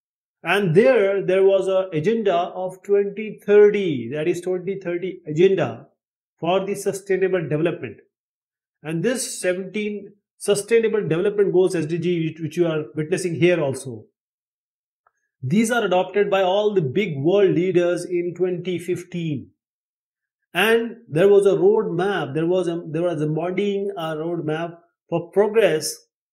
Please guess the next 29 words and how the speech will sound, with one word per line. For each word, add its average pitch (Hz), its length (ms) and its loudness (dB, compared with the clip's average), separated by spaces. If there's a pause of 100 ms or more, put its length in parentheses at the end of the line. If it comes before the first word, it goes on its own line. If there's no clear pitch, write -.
(140)
that 165 200 -2
is 214 180 -2
sustainable, 214 760 0
that 160 160 -4
is 196 180 0
long, 185 520 -2 (120)
long 175 300 -2
lasting, 180 560 -4
long 180 360 -2
term, 190 500 2
thinking 180 340 -6
of 180 220 -4
future, 202 520 -2 (400)
and 175 140 -4
also, 226 460 2
uh, 175 180 0
in 165 140 -6
the 165 80 -4
same 196 340 0
time, 170 420 -8 (240)
leaving 190 500 2
no 202 160 4
one 208 480 2
behind, 180 800 -4
not 180 300 -6
a 185 60 -8
single 196 420 2
one 160 320 -4
behind, 151 640 -4